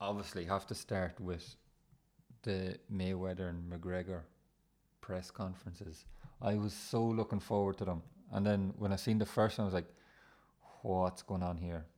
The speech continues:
This is, this is a terrible setup." And then the second one, the first one was Los Angeles, wasn't it? The second one was Toronto,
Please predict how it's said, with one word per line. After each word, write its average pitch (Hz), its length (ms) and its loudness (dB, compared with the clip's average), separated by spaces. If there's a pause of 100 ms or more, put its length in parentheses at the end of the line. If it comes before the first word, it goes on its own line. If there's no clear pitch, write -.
(240)
This 98 260 -10
is, 92 600 -10 (1040)
this 101 160 0
is 98 100 -2
a 92 80 2
terrible 92 400 0
setup." 90 460 -6 (1160)
And 104 80 0
then 95 120 2
the 92 80 -2
second 104 460 -2
one, 95 320 -2 (240)
the - 80 -20
first 113 260 -4
one 110 140 -2
was 92 200 -6 (380)
Los 95 240 -8
Angeles, 98 400 0
wasn't 90 280 -6
it? - 40 -12
The - 220 -10
second 107 240 -6
one 98 180 -4
was 90 720 -10 (560)
Toronto, 98 600 -2